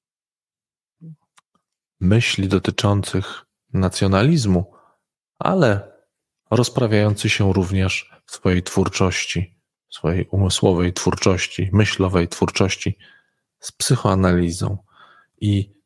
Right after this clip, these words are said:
trzymam dziś przed sobą książkę Uwodzicielski urok psychoanalizy, czyli chytrość antyrozumu. Kilka słów z przedmowy do drugiego wydania angielskiego.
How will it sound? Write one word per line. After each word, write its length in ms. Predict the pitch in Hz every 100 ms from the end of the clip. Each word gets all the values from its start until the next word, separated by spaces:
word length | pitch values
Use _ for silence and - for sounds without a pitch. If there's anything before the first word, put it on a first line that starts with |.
| _
trzymam 440 | - - 117 95 92
dziś 180 | 104
przed 260 | - - 90
sobą 300 | - 113 95
książkę 500 | 98 107 98 - 101 - - -
Uwodzicielski 880 | 127 107 101 98 - 101 98 -
urok 340 | - 101 95 -
psychoanalizy, 760 | - 101 98 95 95 113 107
czyli 360 | 90 - 101 98 _ _ _
chytrość 540 | 127 - 107 - - _ _
antyrozumu. 840 | - 107 87 95 98 90 87 90 92 - _ _ _ _ _ _ _ _ _ _ _ _ _ - - - _ _
Kilka 280 | - 139 117
słów 400 | - 117 101 - _ _ _ _
z 120 | -
przedmowy 480 | - 113 107 110 101
do 100 | 92
drugiego 400 | 95 92 95 95
wydania 440 | 90 90 90 87
angielskiego. 920 | - 90 87 82 80 - 120 127 -